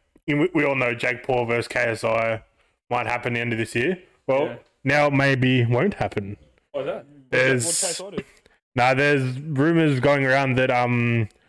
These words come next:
Speaker 1: K S I's upcoming fight against Tommy Fury might be his last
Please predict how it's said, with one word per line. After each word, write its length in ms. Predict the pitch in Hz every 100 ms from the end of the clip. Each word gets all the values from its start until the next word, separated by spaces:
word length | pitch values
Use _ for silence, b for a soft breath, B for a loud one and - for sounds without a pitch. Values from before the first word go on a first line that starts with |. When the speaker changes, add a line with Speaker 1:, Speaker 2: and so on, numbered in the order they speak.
| b -
Speaker 1:
K 100 | 135
S 180 | 131 151
I's 200 | 135 127
upcoming 460 | 127 - 135 123
fight 280 | - 123 123
against 300 | 117 113 -
Tommy 220 | 123 120
Fury 280 | 107 127 123
might 320 | 113 120 127
be 140 | 127 123
his 180 | 113
last 520 | 113 120 117 117 -